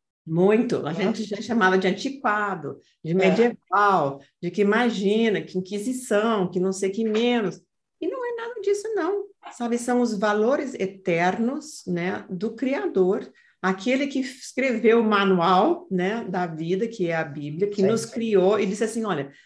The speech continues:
Speaker 1: se vocês quiserem be-, <laughs> viver bem, é bom seguir
Speaker 2: É assim.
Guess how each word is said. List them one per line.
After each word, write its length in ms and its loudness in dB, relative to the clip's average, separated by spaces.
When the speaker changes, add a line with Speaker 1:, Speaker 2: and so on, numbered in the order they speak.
Speaker 1:
se 200 -10
vocês 280 -6
quiserem 420 -6
be-, 260 -8
<laughs> 20 -20
viver 520 0
bem, 300 -2
é 60 -4
bom 200 -4
seguir 440 -4
Speaker 2:
É 80 0
assim. 320 -8